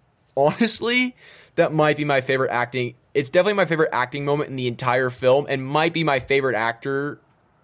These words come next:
from the entire film purely because of how well, how innocent and how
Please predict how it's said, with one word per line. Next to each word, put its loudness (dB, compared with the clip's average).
from 2
the 4
entire 2
film -4
purely 2
because -4
of -4
how 4
well, 4
how 2
innocent 0
and -6
how 2